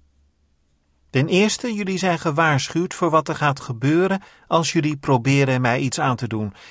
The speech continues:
En reken er maar op dat jullie nog steeds goed in de gaten worden gehouden. Ten tweede, ik snap dat jullie het heel erg vinden dat jullie zoveel mensen kwijtgeraakt zijn. En ik leef echt met jullie mee. Maar uiteindelijk zal het allemaal de moeite waard blijken.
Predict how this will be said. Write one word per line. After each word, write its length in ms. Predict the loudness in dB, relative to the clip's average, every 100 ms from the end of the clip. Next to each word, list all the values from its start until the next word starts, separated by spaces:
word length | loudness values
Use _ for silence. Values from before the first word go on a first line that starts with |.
| -2
En 140 | 2
reken 460 | 4 4 2 0 -4
er 140 | 0
maar 180 | 2 2
op 180 | 2 0
dat 240 | -6 -4
jullie 220 | -2 -2 -2
nog 160 | -4
steeds 300 | -2 -2 -2
goed 260 | -4 -4 -4
in 100 | -6
de 80 | -4
gaten 360 | -4 -4 -6
worden 200 | -8 -8
gehouden. 480 | -8 -8 -8 -10 -14 _ _
Ten 180 | -2 0
tweede, 500 | 0 0 0 -2 -6 -12 -20 -20 -8
ik 220 | -4 -2
snap 260 | -2 0 0
dat 180 | 0 -2
jullie 180 | 0 -2
het 100 | 0
heel 220 | 2 2
erg 260 | 0 -2 0
vinden 300 | 2 2 2
dat 180 | 0 -2
jullie 220 | -2 0
zoveel 320 | 0 0 0
mensen 300 | 0 -2 -4
kwijtgeraakt 640 | -2 -2 0 -2 -2 -4
zijn. 280 | -8 -8 -10 -14 -6
En 100 | -4
ik 100 | 0
leef 360 | 2 2 0 -4
echt 260 | 0 0 0
met 160 | -4 -2
jullie 200 | -2 0
mee. 300 | 0 -2 -6 _ _ _ -20 -14 -2
Maar 120 | 0
uiteindelijk 480 | 2 2 2 0 2
zal 160 | 2
het 120 | 4
allemaal 360 | 4 4 6 4
de 80 | 2
moeite 320 | 0 0 -2
waard 260 | -2 -2 -2
blijken. 440 | -4 -4 -10